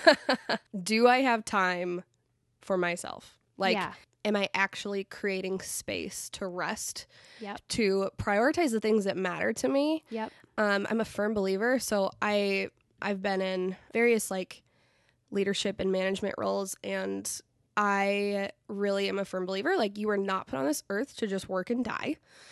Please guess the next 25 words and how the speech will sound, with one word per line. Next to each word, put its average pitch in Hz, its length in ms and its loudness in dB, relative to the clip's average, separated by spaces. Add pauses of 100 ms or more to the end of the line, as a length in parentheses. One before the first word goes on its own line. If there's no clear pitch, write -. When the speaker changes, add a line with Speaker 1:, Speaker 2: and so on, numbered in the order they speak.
(320)
Speaker 2:
Yeah. 208 340 6
Speaker 1:
And 220 220 2 (380)
Speaker 2:
<laughs> - 240 -20
Speaker 1:
<laughs> - 280 -12
yeah, 294 320 8
like, 214 260 2
Speaker 2:
Yeah, 254 140 4
Speaker 1:
you 247 80 0
Speaker 2:
totally. 233 220 4
Speaker 1:
need 233 80 2
to 262 80 8
have 262 240 6
life 208 340 0
and 240 100 0
life 208 240 0
abundant 220 600 -2
Speaker 2:
Mm-hmm. 233 140 -6
Speaker 1:
outside 185 460 0
of 190 300 -2
whatever 185 380 0
your 185 400 0 (320)
day-to-day 190 440 0
have-tos - 520 0
are. - 340 -6
Speaker 2:
Yep. 214 200 -6